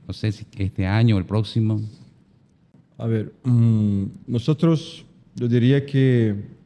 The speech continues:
Speaker 2: en dos mil e veintiuno empezamos a discutir otros negocios, innovar, diversificar, ¿no? Y estamos muy contentos porque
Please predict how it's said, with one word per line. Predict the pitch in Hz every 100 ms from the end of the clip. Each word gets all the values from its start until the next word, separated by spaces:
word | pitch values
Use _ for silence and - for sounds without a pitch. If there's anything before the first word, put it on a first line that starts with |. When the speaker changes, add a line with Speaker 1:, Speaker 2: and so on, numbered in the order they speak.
| _ _ -
Speaker 2:
en | 127
dos | 135
mil | 151 180
e |
veintiuno | 170 165 151 156
empezamos | 160 147 - 147 147 131
a | 131
discutir | 120 - 117 131 135 123 - _ _ _ _ _ -
otros | 127 123 117
negocios, | 117 104 120 113 101
innovar, | 110 113 104 113 123 113
diversificar, | 101 107 107 113 - 110 113 113 92
¿no? | 90 107 123 - - _ _ _ _ -
Y | 110 110 107 104 98 92 98 -
estamos | - - 123 123 113
muy | 135
contentos | 135 127 120 135 143 131
porque | 139 131 135 127